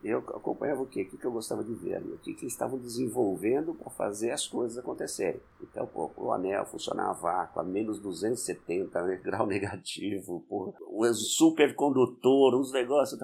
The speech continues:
Agora eles estão fazendo o Ultra, né? Estão dando upgrade. Eles não fizeram um negócio lá que é algo maluco, um puta monte de, uma equipe gigantesca fazendo cabo, sessenta e cinco metros de cabo, se não me engano. Dentro de um sistema de, é,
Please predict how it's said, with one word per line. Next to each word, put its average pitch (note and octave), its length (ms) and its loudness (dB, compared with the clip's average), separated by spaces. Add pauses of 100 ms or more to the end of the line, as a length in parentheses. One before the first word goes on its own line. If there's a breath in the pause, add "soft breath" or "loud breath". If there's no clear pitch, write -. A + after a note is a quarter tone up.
(120)
Agora E3 420 -2
eles D3+ 100 0
estão - 120 -6
fazendo D#3+ 400 -2
o E3+ 40 0 (220)
Ultra, E2+ 320 2
né? G2+ 240 0 (180)
Estão A#2 220 0
dando C3+ 220 6
upgrade. A#2+ 680 2 (200)
Eles - 240 -4
não C#4 80 0
fizeram - 420 -4
um C#4 60 0
negócio A2 460 0
lá B2+ 100 -2
que - 80 -6
é D#3 40 -2
algo D#3 280 -4 (220)
maluco, B2+ 640 0 (120)
um A2 60 -6
puta - 340 -6
monte B2+ 360 -4
de, - 180 -8 (120)
uma G#2 100 -4
equipe - 300 -8
gigantesca B2 760 -2
fazendo B2+ 420 -6 (200)
cabo, B2+ 440 -2 (220)
sessenta - 480 -4
e - 60 -6
cinco - 280 -4
metros F2+ 280 -6
de - 40 -18
cabo, - 300 -6
se - 160 -14
não D#2 80 -10
me D2+ 80 -10
engano. F2 220 -10 (240)
Dentro - 280 -2
de A3+ 200 -8
um - 120 -10
sistema - 500 -4
de, F#2 160 -4
é, E2 260 -4